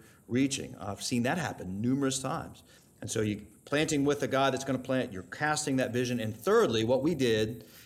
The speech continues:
at our church, we wanted to start a Spanish-speaking church for a number of reasons. And I can't speak Spanish, and, uh, none of the people in a, well, we had plenty of people in our church that spoke Spanish, but none of them were ready to lead one.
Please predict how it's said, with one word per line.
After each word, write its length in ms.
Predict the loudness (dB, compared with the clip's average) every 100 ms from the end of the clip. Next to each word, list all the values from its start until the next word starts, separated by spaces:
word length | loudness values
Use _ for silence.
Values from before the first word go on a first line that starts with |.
| -10 -2
at 100 | 2
our 140 | 2
church, 300 | 2 -2 0
we 120 | 0
wanted 200 | 2 0
to 60 | 0
start 260 | 0 0
a 40 | 0
Spanish-speaking 720 | 0 0 0 0 -2 -2 -4
church 460 | -2 -2 -2 -10 -14 -20 -20 -12
for 180 | -4
a 40 | 0
number 280 | 0 2 0
of 100 | 0
reasons. 500 | 0 0 -2 -4 -10 -20 -20 -18 -4
And 200 | -4 0
I 120 | -2
can't 220 | 2 0
speak 180 | 0 -2
Spanish, 600 | 0 2 2 2 -2 -6 -8
and, 360 | -4 -2 0
uh, 320 | 0 2 2 2
none 180 | 2
of 60 | 0
the 60 | 0
people 280 | -2 2 2
in 40 |
a, 40 | 4
well, 280 | 2 2 0
we 60 |
had 120 | 0 2
plenty 200 | 0 2
of 60 |
people 220 | 0 -2
in 60 | -2
our 80 | 0
church 240 | 0 -2
that 80 | -6
spoke 240 | -6 -6
Spanish, 340 | -2 -2 -2 -4
but 160 | -2
none 160 | 0 2
of 100 | 2
them 100 | 0
were 100 | 0
ready 280 | 2 0 -2
to 120 | -4
lead 260 | 0 0 0
one. 220 | -4